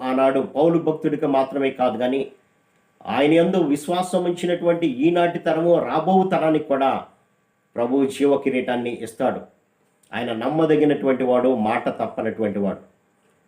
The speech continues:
కాబట్టి నమ్మకంగా ఆయన కొరకు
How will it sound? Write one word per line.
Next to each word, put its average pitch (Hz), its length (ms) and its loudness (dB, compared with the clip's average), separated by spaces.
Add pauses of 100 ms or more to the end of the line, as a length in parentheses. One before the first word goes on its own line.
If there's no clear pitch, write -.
(100)
కాబట్టి 123 340 -2
నమ్మకంగా 143 840 2 (260)
ఆయన 113 160 -2
కొరకు 127 500 -2